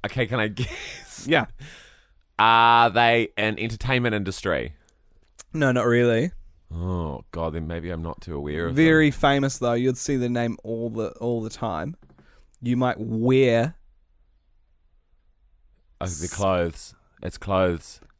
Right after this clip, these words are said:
Speaker 2: Or
Speaker 1: Shoes.
Speaker 2: Or
Speaker 1: It's Clarks, the people who make Clarks <laughs> shoes.
Speaker 2: No.
Speaker 1: Crocs, Mister Croc.
Speaker 2: What's something else that you can wear,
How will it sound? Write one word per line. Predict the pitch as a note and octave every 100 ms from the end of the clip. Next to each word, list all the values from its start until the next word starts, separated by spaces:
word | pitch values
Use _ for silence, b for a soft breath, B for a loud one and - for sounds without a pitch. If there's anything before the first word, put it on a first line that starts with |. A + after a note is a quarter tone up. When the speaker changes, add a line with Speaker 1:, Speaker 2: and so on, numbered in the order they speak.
| _ -
Speaker 2:
Or | A#2 A#2 B2 B2 A#2 - _ _ - -
Speaker 1:
Shoes. | - - E2+ D2 C#2 - - _ -
Speaker 2:
Or | A#2 B2 C3 F3+ - -
Speaker 1:
It's | -
Clarks, | - G#2+ F2+ - -
the | E2+
people | G#2+ F2+
who |
make | E2 -
Clarks | - G2+ G2+ - -
<laughs> |
shoes. | C#3 C#3 A#2 D#2+
Speaker 2:
No. | B2+ B2 B2 D3 - _
Speaker 1:
Crocs, | - C#3 - - - - G2
Mister | A#2+ -
Croc. | - C#3+ A2+ - -
Speaker 2:
What's | F2+ G3
something | B3+ B3 A#3
else | F3 -
that | C#3+
you | C#3
can | C#3 B2+ C#3
wear, | G#3+ F#3 C#3+